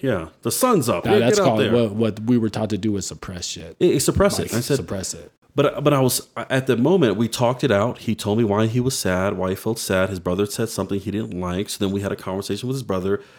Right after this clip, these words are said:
Speaker 1: We all aired it out, and everything was fine. They hugged, played, and then five minutes later, they're laughing, having a good time.
Speaker 2: Right.
Speaker 1: But I, I sat back, and I, there was two mo-, two important things of that was, A, he was, he,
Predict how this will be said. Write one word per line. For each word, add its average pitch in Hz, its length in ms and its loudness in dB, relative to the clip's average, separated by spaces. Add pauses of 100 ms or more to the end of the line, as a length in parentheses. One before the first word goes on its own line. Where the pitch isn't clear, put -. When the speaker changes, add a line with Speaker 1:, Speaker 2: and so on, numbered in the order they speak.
(100)
Speaker 1:
We 98 100 -2
all 101 280 2
aired 113 180 -2
it 123 80 -4
out, 110 300 -2
and 101 100 -4
everything 104 240 0
was 127 80 -4
fine. 101 380 -2
They 101 80 -2
hugged, 101 340 -4
played, 98 300 -2
and 101 100 2
then 98 160 0 (220)
five 113 200 2
minutes 110 160 0
later, 101 140 4
they're 92 100 2
laughing, 92 360 -2
having 90 220 -4
a 82 40 -6
good 82 160 -8
time. 117 340 -4 (220)
Speaker 2:
Right. 107 140 -6 (720)
Speaker 1:
But 127 120 4
I, 120 200 0
I 113 40 2
sat - 280 -4
back, 127 260 -4
and 110 80 -2
I, 92 220 0
there 117 160 2
was 98 100 2
two 175 260 0
mo-, 123 360 2 (100)
two - 160 2
important 117 320 2
things 117 240 2
of 87 80 -2
that 87 240 -8
was, 90 320 -4 (180)
A, 131 400 -2 (1000)
he 127 300 0
was, 113 460 -2 (240)
he, 117 320 -2